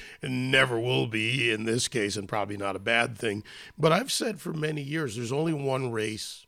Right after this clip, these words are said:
Speaker 2: human, when it comes to the dominant race on this planet. And we're being told we're different things. We're different ethnicities.
Speaker 1: Right.
Speaker 2: We develop differently, different nations. Uh, but we also de-, de-, we develop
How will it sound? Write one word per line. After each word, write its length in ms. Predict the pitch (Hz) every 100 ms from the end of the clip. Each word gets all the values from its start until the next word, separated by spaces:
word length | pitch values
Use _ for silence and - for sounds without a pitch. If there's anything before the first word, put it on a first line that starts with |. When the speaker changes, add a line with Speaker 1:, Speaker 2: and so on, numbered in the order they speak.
| _ _ _ _ _ _ _
Speaker 2:
human, 500 | - 135 127 101 90 - _ _ _ _ _ _ -
when 140 | 120
it 120 | 120 -
comes 340 | 127 117 110
to 100 | -
the 100 | 107
dominant 560 | 101 104 101 107 101 104
race 320 | 95 95 87
on 100 | 95
this 120 | 90
planet. 280 | - 117 90
And 120 | 101
we're 100 | 113
being 220 | 131 147
told 380 | 127 127 123 123
we're 160 | 107 95
different 460 | 85 113 - 107
things. 260 | 101 98 90 - -
We're 80 | -
different 340 | 117 110 98 87
ethnicities. 920 | - 113 170 202 139 123 113 139 -
Speaker 1:
Right. 260 | 131 117 110
Speaker 2:
We 80 | 131
develop 400 | 131 127 113 104
differently, 560 | 95 131 151 147 127 131
different 420 | 110 107 110 107
nations. 580 | 110 123 127 135 113 - - - - -
Uh, 260 | 120 127 -
but 80 | 143
we 120 | 151
also 280 | 180 - -
de-, 300 | 147 131 156 - 131
de-, 240 | 135 196 226
we 240 | 139 131
develop 640 | 117 127 127 165 160 156